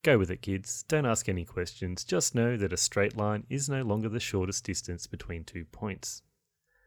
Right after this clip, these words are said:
They tessa again to different planets, eventually finding themselves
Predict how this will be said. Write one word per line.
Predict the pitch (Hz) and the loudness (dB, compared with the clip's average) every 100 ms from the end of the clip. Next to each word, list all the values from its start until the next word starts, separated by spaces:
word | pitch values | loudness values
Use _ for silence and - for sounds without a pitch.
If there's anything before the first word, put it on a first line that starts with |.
| _ _ _ | _ _ _
They | 101 98 | 2 2
tessa | - 135 - 113 117 | 6 6 6 4 4
again | 120 123 104 90 | 2 2 2 0
to | 98 | -2
different | 101 - 104 | -2 0 -4
planets, | - 117 87 - - - - | -2 -2 -2 -2 -6 -4 -2
eventually | 120 143 - 143 | 0 0 0 0
finding | 120 110 104 | 4 4 4
themselves | 98 92 92 90 87 | 0 0 0 0 0